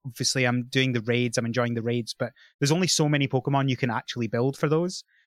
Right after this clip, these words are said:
And this gives you something that it really doesn't matter which one you have as well. You can use it for that.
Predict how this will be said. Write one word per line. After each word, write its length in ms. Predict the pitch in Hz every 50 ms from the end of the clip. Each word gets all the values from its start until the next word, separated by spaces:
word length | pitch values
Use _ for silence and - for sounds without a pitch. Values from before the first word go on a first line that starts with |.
| _ - -
And 300 | 131 123 120 120 117 117
this 160 | 139 120 -
gives 200 | - 139 123 113
you 60 | 127 117
something 320 | - 131 117 - 127 123
that 160 | 120 127 139
it 100 | 139 135
really 160 | 135 143 147
doesn't 220 | 139 139 120 135 131
matter 240 | 127 127 123 - 113
which 200 | 123 135 - -
one 140 | 127 120
you 100 | 120 117
have 200 | 107 127 127 117
as 100 | 117 107
well. 400 | 107 127 131 117 98 98 101 110 - - - - -
You 120 | 131 123
can 160 | - 120 110
use 200 | 113 120 127 123
it 120 | 135 113 -
for 80 | 120 104
that. 160 | 107 92 -